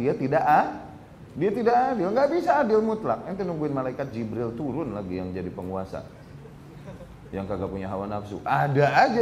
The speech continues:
yang bilang kagak bener, iya kan?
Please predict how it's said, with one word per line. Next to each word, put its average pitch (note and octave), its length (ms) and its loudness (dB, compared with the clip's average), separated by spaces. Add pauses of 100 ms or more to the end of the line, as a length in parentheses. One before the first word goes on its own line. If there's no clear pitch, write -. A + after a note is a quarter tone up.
(140)
yang F3+ 100 -2
bilang F3 220 0
kagak C#3+ 260 2
bener, E3+ 380 0 (1300)
iya C#3+ 140 0 (100)
kan? - 60 -4